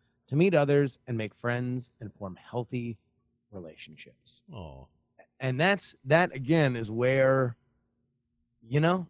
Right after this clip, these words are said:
Speaker 1: i-, i-, it's, I, I, I gained a tremendous admiration for furry fandom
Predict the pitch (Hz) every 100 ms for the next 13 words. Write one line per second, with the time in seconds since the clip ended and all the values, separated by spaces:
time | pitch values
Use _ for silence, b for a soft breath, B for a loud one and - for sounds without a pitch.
0 | - 139 143 139 143 139 - - _ _
1 | _ _ _ _ _ - 123 127 131 127
2 | 127 131 113 160 180 160 147 151 147 151
3 | 160 185 185 175 - 135 135 127 110 90
4 | - - _ _ _ _ _ _ _ 110
5 | - 113 101 113 104 101 95 98